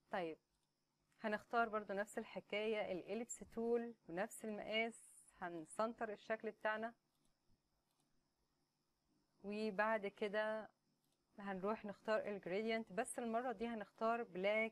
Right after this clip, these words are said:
and white. هنيجي عند ال-، البلاك هنا وهنختاره وايت، والأوباسيتي بتاعتها هنخليها زيرو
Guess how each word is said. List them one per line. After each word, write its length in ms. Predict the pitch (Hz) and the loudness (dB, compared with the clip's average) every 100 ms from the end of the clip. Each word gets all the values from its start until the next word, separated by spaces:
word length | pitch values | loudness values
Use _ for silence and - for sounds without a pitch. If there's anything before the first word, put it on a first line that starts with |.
| - 190 | -2 0
and 280 | 202 202 | 0 -2
white. 500 | 175 151 143 _ _ _ _ _ _ _ _ _ _ _ _ _ _ - | 0 0 -2 _ _ _ _ _ _ _ _ _ _ _ _ _ _ -6
هنيجي 340 | 208 294 294 | 2 4 4
عند 360 | 254 220 208 190 | 4 2 -2 -2
ال-، 460 | - 196 190 190 | -2 -2 -2 0
البلاك 920 | 190 180 190 180 175 - 214 294 - 226 | 0 0 -2 -4 -6 -2 2 2 0 -2
هنا 240 | 240 294 - _ - | -2 -4 -10 _ -8
وهنختاره 920 | 202 214 220 196 - - 254 240 254 - _ _ - | -4 -2 -2 -4 -4 2 4 4 0 -4 _ _ -2
وايت، 300 | 208 180 139 - - - _ _ _ - - - - | 2 2 -2 -12 -20 -20 _ _ _ -20 -20 -20 -6
والأوباسيتي 840 | 208 247 208 208 196 285 - 294 247 | 0 0 0 0 -2 -2 -4 -4 0
بتاعتها 380 | 233 262 277 | 2 4 2
هنخليها 640 | 262 - 190 180 233 254 226 | -8 -6 -4 -2 -2 -2 -4
زيرو 340 | 185 151 | -6 -8